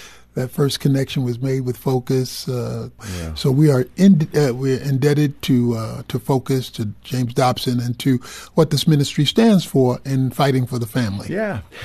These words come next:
Speaker 2: Y-, when you look at today's culture, Christian culture particularly, um, especially as a pastor, I'm thinking you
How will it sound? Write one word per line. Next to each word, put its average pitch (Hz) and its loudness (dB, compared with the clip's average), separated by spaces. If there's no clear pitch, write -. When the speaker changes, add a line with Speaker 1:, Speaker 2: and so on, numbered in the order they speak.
Speaker 2:
Y-, 143 -4
when 202 4
you 247 6
look 185 4
at 151 2
today's 120 4
culture, 98 0
Christian - 0
culture 104 -2
particularly, 95 -4
um, 117 -4
especially 277 2
as 110 2
a 110 0
pastor, 117 -4
I'm 98 -4
thinking 143 -8
you 120 -4